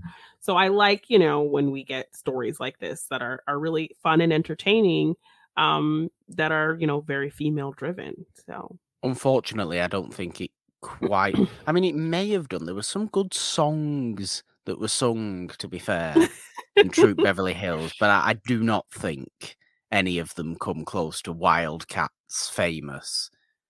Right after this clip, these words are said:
Speaker 2: uh, what is it? Better than Diamond Rings, This Is Why We Sing
Speaker 1: <laughs>
Speaker 2: football song,
Speaker 1: Football.
Speaker 2: which is just
Speaker 1: <laughs>
Speaker 2: the
Speaker 1: The L L
Speaker 2: best,
Speaker 1: Cool
Speaker 2: most
Speaker 1: J
Speaker 2: catchy
Speaker 1: song? Yeah.
Speaker 2: nonsense song in the world, and I love it.
Speaker 1: <laughs> Yes. <laughs>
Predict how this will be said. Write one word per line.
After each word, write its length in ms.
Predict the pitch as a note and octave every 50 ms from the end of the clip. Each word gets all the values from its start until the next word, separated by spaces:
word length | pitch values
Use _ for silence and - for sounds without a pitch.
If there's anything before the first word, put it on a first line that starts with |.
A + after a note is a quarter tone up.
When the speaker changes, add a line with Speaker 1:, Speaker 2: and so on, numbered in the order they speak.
| _ _ _
Speaker 2:
uh, 200 | F2+ E2+ D#2 A#1+ - - _ _ _ _ _ -
what 220 | G#2+ G2+ F#2+ E2+
is 100 | E2+ E2+
it? 140 | E2+ - - _
Better 480 | C#2 B1+ G3 F#3 - G2+ F#2 F2+ F#2+
than 320 | E2 F#2+ F2+ F#2 F#2 E2 -
Diamond 520 | - F#2+ E2+ F#2 F#2 F2+ F#2 F#2 F2+ E2+ D#2+
Rings, 460 | F2+ F2 E2 E2 E2 E2 E2 E2 -
This 220 | - F2+ F2 - F#2
Is 140 | E2+ E2 -
Why 240 | E2+ E2 D2 D#2+ E2
We 220 | E2 E2+ E2+ -
Sing 340 | C4+ C4 - B3+ - B3+ C4+
Speaker 1:
<laughs> 160 | - D#4 D4
Speaker 2:
football 520 | - - C#4+ C#4+ - - - C3+ C#3 C3+ -
song, 420 | - - - - G#2+ - - - - - - - - - _ _
Speaker 1:
Football. 640 | G4 F#4+ G4 G4 - _ D#4+ D#4 D#4 D4+ D4+ E4 F4
Speaker 2:
which 160 | - - -
is 180 | C#4+ - - -
just 460 | - - - A4 - G4 A4+ - G#4+ - G4 F#4+ - - - -
Speaker 1:
<laughs> 320 | - - - - _ _
Speaker 2:
the 220 | - G2 B2 B2
Speaker 1:
The 140 | - - B2+ A2
L 100 | G#2 G2+
L 140 | G2+ G2
Speaker 2:
best, 100 | G2+ - -
Speaker 1:
Cool 180 | - G3+ G3
Speaker 2:
most 160 | G3 G3 G3 G3+
Speaker 1:
J 180 | G3+ G#3 G#3
Speaker 2:
catchy 460 | - G2+ - G#3+ G#3+ A3 A3 A3+ G3+
Speaker 1:
song? 120 | G3 G3 F#3+
Yeah. 80 | G3+ G3
Speaker 2:
nonsense 640 | - F2+ - - B2+ - - - G2 F2 F2+ - - - -
song 420 | - - F#2 E2+ E2+ D#2+ D#2+ E2+
in 100 | E2 D2+
the 80 | E2+ E2
world, 640 | D#2+ E2+ E2+ D#2+ D#2+ D2+ C#2+ B1 G#1+ - - E4 - -
and 160 | F2+ F2+ E2+
I 60 | D#2+
love 220 | - - - - -
it. 80 | - -
Speaker 1:
<laughs> 580 | - - _ - - - - - - _ _ -
Yes. 280 | C4 A3 F3+ E3 - - - - F#4+ - -
<laughs> 200 | G4 F4 D4+